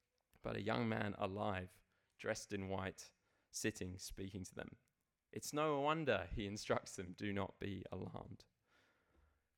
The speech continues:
But why should they not be alarmed? That seems like a perfectly reasonable response, doesn't it? Jesus' body was gone, and there's this young man sitting there. Aside from the all-out shock,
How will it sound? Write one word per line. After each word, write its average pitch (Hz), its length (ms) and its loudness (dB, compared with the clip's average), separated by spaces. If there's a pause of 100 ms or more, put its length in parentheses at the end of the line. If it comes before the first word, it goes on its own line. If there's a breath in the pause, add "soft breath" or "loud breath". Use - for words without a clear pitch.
(280)
But - 160 2
why 277 300 -2
should 170 280 -2
they 139 140 2
not 127 320 0
be 104 300 0
alarmed? 92 500 0 (380)
That 175 140 4
seems 185 300 2
like 160 140 2
a 147 60 4
perfectly 156 500 -2
reasonable 110 540 0
response, - 680 -4
doesn't 117 220 2
it? - 180 -4 (640 loud breath)
Jesus' 190 340 4
body 160 340 0
was 127 180 0
gone, 110 340 4
and 131 120 2
there's 110 140 6
this 107 220 -2
young 139 200 4
man 120 320 2
sitting 110 300 -4
there. 113 280 2 (760)
Aside 196 400 0
from 156 140 0
the 139 160 0
all-out 120 420 2
shock, - 520 -2